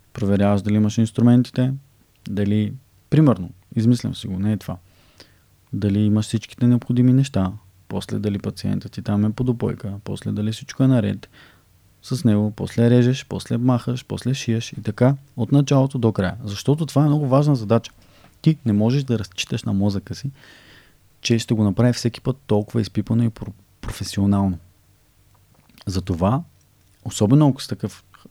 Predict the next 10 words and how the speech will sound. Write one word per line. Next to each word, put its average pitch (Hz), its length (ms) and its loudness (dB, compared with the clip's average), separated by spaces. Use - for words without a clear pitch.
леко 120 320 2
разсеян 95 340 -6
човек 101 220 -10
като - 200 -6
мен, 143 180 4
имаш 123 300 4
много 104 560 2
сериозна 107 540 -2
нужда 110 340 2
от - 160 -6